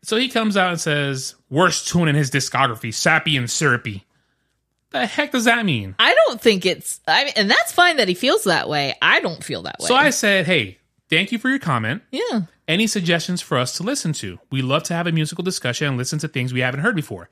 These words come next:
Speaker 2: Right.
Speaker 1: It was legit.
Speaker 2: Yeah.
Speaker 1: Get, throw a song my
Speaker 2: That,
Speaker 1: way.
Speaker 2: like, we, we seriously want you guys to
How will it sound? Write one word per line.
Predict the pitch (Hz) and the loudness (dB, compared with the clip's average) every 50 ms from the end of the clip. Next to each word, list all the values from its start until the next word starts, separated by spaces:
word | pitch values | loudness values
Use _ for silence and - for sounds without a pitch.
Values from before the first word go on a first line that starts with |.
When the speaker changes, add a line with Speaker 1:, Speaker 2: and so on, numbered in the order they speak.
| _ _ _ | _ _ _
Speaker 2:
Right. | 285 349 320 - - _ _ _ _ _ _ - | -4 -4 -4 -4 -6 _ _ _ _ _ _ 2
Speaker 1:
It | 165 175 | 4 4
was | 175 156 | 4 4
legit. | 170 160 139 151 113 - - _ _ _ _ _ _ _ | 2 2 2 0 -2 -2 -4 _ _ _ _ _ _ _
Speaker 2:
Yeah. | - 226 - 640 719 640 | 0 4 6 6 6 6
Speaker 1:
Get, | - 175 - - _ _ _ _ _ | 4 0 -6 -14 _ _ _ _ _
throw | - 175 190 214 226 247 | 4 6 8 8 8 8
a | 247 | 6
song | - - - 196 180 185 190 185 | 4 2 0 2 2 2 2 2
my | 185 190 | 4 4
Speaker 2:
That, | 208 226 247 123 | 6 6 4 4
Speaker 1:
way. | 123 156 170 190 180 | 2 0 0 -4 -4
Speaker 2:
like, | 175 196 220 226 214 202 | -2 0 0 0 0 0
we, | 208 226 233 226 220 220 214 196 - _ - | -2 -2 -2 -2 -2 -4 -6 -8 -10 _ -10
we | 202 214 240 240 247 240 240 - | -6 -4 -2 -2 -2 -2 -4 -4
seriously | 208 - - - - - 214 226 247 247 247 233 - - 233 220 214 | -6 -6 -6 -6 -6 -6 -4 -2 0 2 0 0 0 -2 -4 -4 -4
want | 202 190 196 196 196 196 - | -4 -4 -2 0 0 -2 -2
you | 160 196 | -2 -2
guys | 185 175 175 170 165 165 165 170 - - - - _ _ _ _ _ _ _ _ - | -2 0 0 0 2 0 0 -2 -4 -8 -12 -14 _ _ _ _ _ _ _ _ -10
to | - - 226 208 190 185 175 170 160 110 | -6 -2 -2 0 0 0 -2 -2 -4 -8